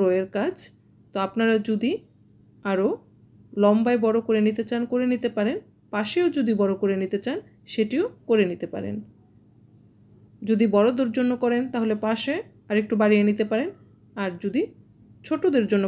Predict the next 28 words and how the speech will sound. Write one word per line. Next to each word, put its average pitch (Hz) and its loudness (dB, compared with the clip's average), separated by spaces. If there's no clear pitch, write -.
করেন, 214 0
তাহলে 214 2
আরেকটু 208 0
কমিয়ে 285 2
নিতে 202 0
পারেন। 170 -4
পাঁচটি 214 -2
সিঙ্গেল 208 4
ক্রোশের 208 2
মাধ্যমে 208 0
করে 196 2
নিতে 180 -8
পারেন। 175 -8
তো - 0
এইভাবে 240 2
করে 262 -2
নিয়েছি। 285 -2
একটু 240 0
মেপে 269 4
নিব, 240 2
এখানে 226 0
প্রায় 226 0
পনেরো 247 0
ইঞ্চির 233 0
মতো 220 -2
করেছি। 220 0
তো 214 0
পরবর্তী 240 2